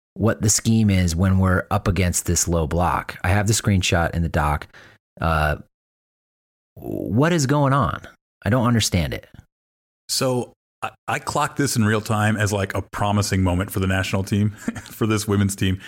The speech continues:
Speaker 2: And it was because, uh, we were trying to actually, like, intricate our way through it. And it's gonna be messy a lot as you, as you begin to do this, 'cause we don't do it very often, right?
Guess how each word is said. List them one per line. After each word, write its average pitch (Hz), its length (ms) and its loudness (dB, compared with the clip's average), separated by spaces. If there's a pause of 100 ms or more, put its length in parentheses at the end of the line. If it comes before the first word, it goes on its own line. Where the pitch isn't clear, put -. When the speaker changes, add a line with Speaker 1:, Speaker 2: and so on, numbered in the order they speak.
(140)
Speaker 2:
And 104 120 0
it 107 60 2
was 104 160 -2
because, 104 720 -2 (420)
uh, 95 420 0 (180)
we 127 120 2
were 120 80 2
trying 147 300 -2
to 131 60 -2
actually, 120 300 -2
like, 98 420 -2
intricate 123 480 0
our 98 140 -2
way 90 180 2
through 85 260 -4
it. 69 120 -14 (240)
And 107 100 -2
it's 107 140 -4
gonna 160 180 0
be 143 100 2
messy 107 460 0
a - 80 -4
lot 92 360 -4
as 98 180 -2
you, 92 260 0
as 92 140 -2
you 90 60 0
begin 95 300 -2
to 98 60 -2
do 90 100 -6
this, 104 140 -2
'cause - 120 -4
we 104 100 2
don't 104 260 0
do 101 180 2
it 101 80 -4
very 95 220 0
often, 101 340 -4
right? 92 260 -8